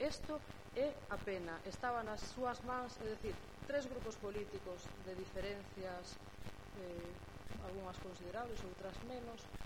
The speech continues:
nas que somos quenes de poñernos de acordo. É unha pena que o cuarto grupo non o faga e non saíamos daqui cunha declaración institucional. Esa é a pena de, deste, deste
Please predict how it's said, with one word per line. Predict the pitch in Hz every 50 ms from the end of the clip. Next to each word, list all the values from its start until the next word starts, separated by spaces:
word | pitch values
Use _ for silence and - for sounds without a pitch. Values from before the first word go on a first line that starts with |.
| - - - 214 208
nas | 202 202 - - -
que | 226 214 -
somos | - 262 254 254 254 254
quenes | - 277 262 247 247 240 214
de | 220
poñernos | 196 214 220 226 226 220 214 208
de | 214
acordo. | 202 - 214 196 185 196
É | 208
unha | 226 240 226
pena | - - 277 302 302 294 269
que | - - 180
o | 170 - - - - -
cuarto | - 233 247 262 254 220 - 226
grupo | 208 208 247 262 254 - 240
non | 214 220 214
o | 214 202
faga | - - 247 240 240 233 - - - - - -
e | - 196
non | 202 208
saíamos | - - 214 214 214 208 208 202 202
daqui | 202 196 - 226 214
cunha | 202 202 196 196 190
declaración | 185 185 185 180 175 170 175 - - 196 196
institucional. | 185 - - 185 170 - 170 - - 175 180 170 170 160 147 151 151 - - - - -
Esa | 208 - 240 233 220
é | 214 202
a | 196
pena | - - 233 240 233 233 226 226 - - - - - - - -
de, | 185 180 175 175 175 170 165 165 165 165 - - - - - - - 202
deste, | 190 190 196 - - - - 190 185 180 180 180 180 175 175 170 165 165 - - - - 190 196
deste | 190 196 - - - 214